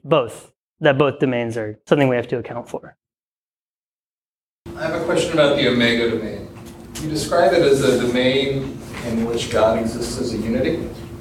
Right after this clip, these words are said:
Speaker 2: I guess I'm just not totally sure what, how we're supposed to understand that. So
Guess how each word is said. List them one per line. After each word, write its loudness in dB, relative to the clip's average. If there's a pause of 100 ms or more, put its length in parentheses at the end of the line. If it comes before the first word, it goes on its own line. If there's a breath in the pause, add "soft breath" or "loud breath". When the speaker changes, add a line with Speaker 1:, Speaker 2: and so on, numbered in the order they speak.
(160)
Speaker 2:
I 0
guess 6
I'm 4
just 0
not 2
totally 0
sure 0
what, 2 (440)
how -2
we're 0
supposed -2
to 0
understand 0
that. 2
So 2